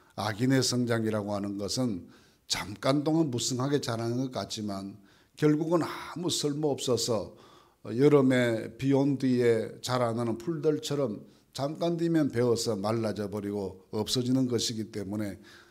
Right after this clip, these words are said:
그 악인의 성장, 악인의 발전, 악인이 그 왕성해지는 것에 대해서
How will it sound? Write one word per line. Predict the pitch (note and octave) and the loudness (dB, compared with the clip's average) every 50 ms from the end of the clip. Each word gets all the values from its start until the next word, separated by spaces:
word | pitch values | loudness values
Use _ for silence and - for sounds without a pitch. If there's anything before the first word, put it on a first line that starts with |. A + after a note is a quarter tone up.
| _ _ - | _ _ -2
그 | C#3+ A2+ | 0 0
악인의 | F#2+ G#2+ A2+ A2 C3 C#3 C#3+ C3+ | 0 0 0 2 4 6 6 6
성장, | B2+ C3 B2 A#2+ B2 A#2+ A#2 A2+ A2 G#2+ G2+ F#2+ | 4 2 0 0 0 0 0 0 -2 -2 -4 -2
악인의 | G2+ A2 G#2+ G#2+ B2+ C3 C3+ B2+ A#2+ B2 | -2 -2 0 2 2 4 4 4 2 2
발전, | - G#2+ G#2+ G#2 G#2 - - B2+ A2+ A2 G#2+ G#2+ G#2+ - - - - - | -2 -4 -6 -6 -6 -4 -2 0 0 0 0 -4 -6 -10 -16 -20 -14 -8
악인이 | - - G2 A2 G#2+ B2 C3+ C#3+ C#3 C3 B2+ A#2 - - - - - _ _ - | -4 -4 -2 0 2 4 4 6 6 6 4 2 -2 -6 -16 -20 -20 _ _ -10
그 | A#2+ | -6
왕성해지는 | G#2+ A2 A2 A#2 A2+ A#2 - C3+ B2+ A#2+ A2 A#2 A2+ A#2 A#2 | -2 -2 0 0 0 0 0 0 0 0 -2 -2 -2 -2 -2
것에 | A2 A#2 - - A2+ G#2 | -2 -2 0 -2 -2 -2
대해서 | - A2 G#2 G#2 G#2 G2+ G2 - B2+ C3 A#2+ F#2+ - | -2 -4 -4 -2 -2 -4 -2 -2 0 0 -2 -2 -4